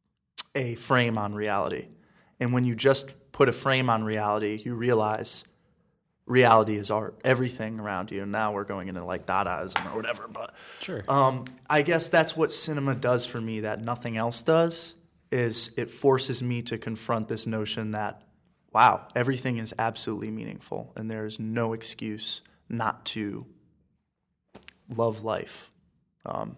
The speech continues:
Speaker 2: Mm.
Speaker 1: it doesn't always feel that way, you know. I'm
Speaker 2: Yeah,
Speaker 1: a
Speaker 2: sure.
Speaker 1: miserable fuck, just like everybody else.
Speaker 2: <laughs>
Speaker 1: But when, when, when, when cinema gets me really going, um, it makes me feel like that. So that's what it does for me.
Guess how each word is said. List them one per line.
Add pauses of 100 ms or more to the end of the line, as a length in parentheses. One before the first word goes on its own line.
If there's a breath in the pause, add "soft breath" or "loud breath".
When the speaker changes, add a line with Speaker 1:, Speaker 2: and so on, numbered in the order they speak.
(140)
Speaker 2:
Mm.
Speaker 1:
it
doesn't
always
feel
that
way,
you
know.
I'm
Speaker 2:
Yeah,
Speaker 1:
a
Speaker 2:
sure.
Speaker 1:
miserable
fuck,
just
like
everybody
else. (240 loud breath)
Speaker 2:
<laughs>
Speaker 1:
But (220)
when, (200)
when,
when, (120)
when
cinema
gets
me
really
going,
um, (600)
it
makes
me
feel
like
that.
So (320)
that's
what
it
does
for
me.